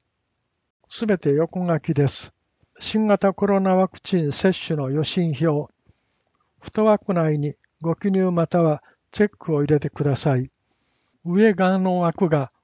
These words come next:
大きく三段に分かれています。一番上が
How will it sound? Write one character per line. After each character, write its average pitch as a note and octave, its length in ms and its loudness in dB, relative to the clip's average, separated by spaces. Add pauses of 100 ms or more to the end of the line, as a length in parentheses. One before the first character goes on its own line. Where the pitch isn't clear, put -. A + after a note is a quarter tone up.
大 G3 260 -2
き - 160 -16
く D3 240 -10
三 G3 300 0
段 F#3+ 220 2
に C#3 120 -2
分 D3+ 140 0
か F3 140 0
れ D#3 100 0
て C#3+ 140 -4
い C#3 100 -2
ま B2+ 160 -2
す。 - 340 -12 (720)
一 D#3 220 -6
番 F#3 300 -2
上 F3 240 2
が D#3+ 240 0